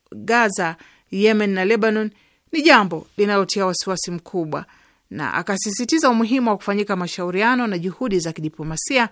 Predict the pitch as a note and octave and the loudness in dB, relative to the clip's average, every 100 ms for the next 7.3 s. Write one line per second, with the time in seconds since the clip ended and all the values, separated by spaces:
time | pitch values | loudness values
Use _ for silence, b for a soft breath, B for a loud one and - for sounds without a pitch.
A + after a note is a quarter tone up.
0 | b b b b b E3+ F#3 A3+ G#3 C4 | b b b b b 0 2 2 2 4
1 | C4 G#3+ G3+ F#3+ F#3 F#3 F#3 G3+ G3+ F3 | 4 2 0 0 -2 -2 0 2 2 2
2 | G3 B3 F3 D#3 E3 F3 E3+ D#3 D3+ D3 | 2 2 2 -4 -6 -6 -4 -4 -4 -6
3 | D3+ D3 C#3+ - b b b b A3 A3 | -4 -4 -6 -10 b b b b 2 4
4 | B3 A3+ G#3 A3+ G#3+ G#3 F#3+ F#3 - F3+ | 4 2 0 0 0 0 -2 -6 -6 -8
5 | F3+ G#3 F#3+ F3+ F#3 A3+ A3 A3 G3 F3 | -6 -4 -2 -2 0 2 2 2 2 -2
6 | F3+ E3+ E3+ F3+ F3 E3+ E3 D#3+ - E3+ | -6 -4 -2 0 0 -2 -6 -6 -4 -2
7 | G#3 A#3+ A#3+ | 0 2 0